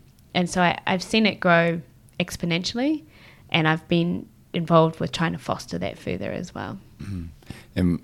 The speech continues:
Speaker 2: what is it that you've enjoyed the most when you're talking with, at that time you were talking with people who'd come with a new idea? Yeah, it, just describe that maybe in terms of the energy that you got from that or why you enjoyed being involved in that sector.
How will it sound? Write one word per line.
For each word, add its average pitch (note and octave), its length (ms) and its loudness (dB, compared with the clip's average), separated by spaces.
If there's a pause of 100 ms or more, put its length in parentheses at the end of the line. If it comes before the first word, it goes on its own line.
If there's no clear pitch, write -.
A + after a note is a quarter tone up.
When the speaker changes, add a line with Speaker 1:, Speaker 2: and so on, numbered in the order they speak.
Speaker 2:
what G#2+ 200 6
is A#2+ 120 2
it G#2 120 2
that F2 100 2
you've E2+ 180 2
enjoyed E2+ 400 2
the D#2 80 -2
most D#2+ 480 0 (220)
when F#2 140 2
you're D#2+ 80 4
talking D#2+ 440 2
with, - 400 -2 (120)
at D2+ 160 -4
that - 180 0
time E2 200 0
you D2+ 80 0
were D2+ 40 -2
talking D#2 400 -2
with D2+ 160 -4
people D#2+ 280 -4
who'd D#2 220 -6
come D2+ 360 -4 (420)
with - 160 0
a D#2 40 0
new D#2 180 2
idea? D2+ 540 2 (440)
Yeah, E2 200 0
it, - 220 -4
just - 220 2
describe E2 480 4
that E2+ 240 4
maybe D#2+ 340 0
in D2+ 100 0
terms D#2+ 300 -2
of D2+ 160 -2
the - 160 -2
energy D#2+ 360 2
that D2 140 0
you D#2 60 -4
got - 240 0
from E2+ 160 -2
that D#2+ 240 2
or D2+ 260 0
why E2 240 4
you D2 180 0
enjoyed D2+ 340 -4
being D2+ 200 -4
involved D2+ 460 -2
in D2+ 80 -4
that D2 160 -4
sector. F2 440 -8